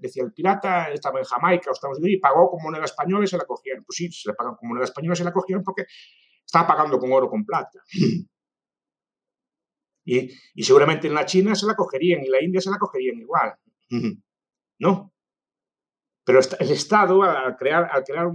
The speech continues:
esa soberanía, fragmentó el, el dinero y creó dineros nacionales, de tal forma que el dinero ahora solo vale en el territorio del Estado. De ser una cosa que era mundial,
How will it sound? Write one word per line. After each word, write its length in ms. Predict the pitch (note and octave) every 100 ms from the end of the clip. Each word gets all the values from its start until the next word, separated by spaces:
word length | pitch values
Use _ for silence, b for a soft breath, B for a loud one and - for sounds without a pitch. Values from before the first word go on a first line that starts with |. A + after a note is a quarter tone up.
| E3
esa 160 | C#3+
soberanía, 540 | C#3 D#3+ D#3+ F#3 F#3 F#3+ b b b _ _
fragmentó 1000 | - E3 D3+ D3+ D3 F#3+ E3 G#2+ - _ _ _ _ _ _ _ _ -
el, 880 | C3+ C3 B2+ A#2 A2 G2 F2+ E2+ _ _ _ - - - - _ _ _ -
el 140 | B2+
dinero 360 | D#3 G3 G3 G3
y 60 |
creó 220 | G3+ G#3+ G3+ -
dineros 340 | C#3 F3 C#3
nacionales, 460 | B2 - C#3+ D3+ A2+
de 60 | C3
tal 80 |
forma 200 | E3 E3
que 60 | E3+
el 60 | D#3+
dinero 220 | E3+ F3+
ahora 140 | F#3+
solo 180 | G3 G3+
vale 120 | F#3
en 80 | F#3+
el 60 | F3+
territorio 340 | F3 F#3+ E3
del 100 | A2
Estado. 320 | - D3+ A#2
De 140 | G#2+ B2+
ser 120 | F3
una 160 | F3 E3+
cosa 200 | E3 C#3+
que 60 |
era 100 | D3
mundial, 500 | D3+ D3+ D3+ D#3+ A2